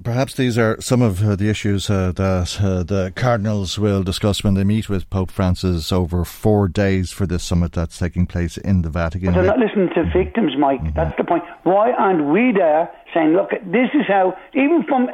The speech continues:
Speaker 2: their own perspective, "this is how you can help victims. This is how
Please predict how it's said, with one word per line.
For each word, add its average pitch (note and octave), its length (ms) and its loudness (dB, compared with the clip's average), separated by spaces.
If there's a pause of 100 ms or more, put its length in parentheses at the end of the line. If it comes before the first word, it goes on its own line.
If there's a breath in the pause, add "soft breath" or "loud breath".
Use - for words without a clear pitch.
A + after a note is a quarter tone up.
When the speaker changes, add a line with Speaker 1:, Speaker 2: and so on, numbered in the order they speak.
(160)
Speaker 2:
their G3+ 220 2
own A3+ 180 2
perspective, F3+ 320 -2 (120)
"this G#3 200 2
is A#3 140 0
how G3+ 160 2
you G3 100 0
can D#3+ 140 2
help D3 180 2
victims. D#3+ 380 -4 (360 loud breath)
This G3+ 140 4 (100)
is - 80 2
how G3 280 2